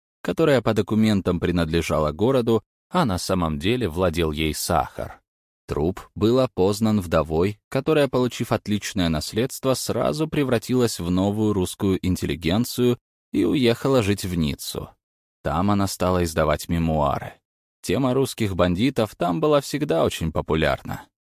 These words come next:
Кстати, сейчас она еще и консультант на съемочной площадке. Если хотят добавить в кино русских хулиганов, то зовут ее. «Ушлая вдовушка какая!» —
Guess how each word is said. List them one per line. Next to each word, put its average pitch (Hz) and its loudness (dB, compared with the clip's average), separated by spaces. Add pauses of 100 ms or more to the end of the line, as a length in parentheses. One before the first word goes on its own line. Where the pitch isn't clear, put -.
(260)
Кстати, - -6 (200)
сейчас - -2
она 78 0
еще 78 -4
и 80 0
консультант 80 -2
на 92 2
съемочной 80 -2
площадке. - -4 (380)
Если 214 0
хотят 104 0
добавить 85 0
в - -18
кино 85 0
русских 82 -6
хулиганов, 92 -2 (200)
то - 0
зовут 95 2
ее. 71 -4 (800)
«Ушлая 147 2
вдовушка 107 2
какая!» — 85 -2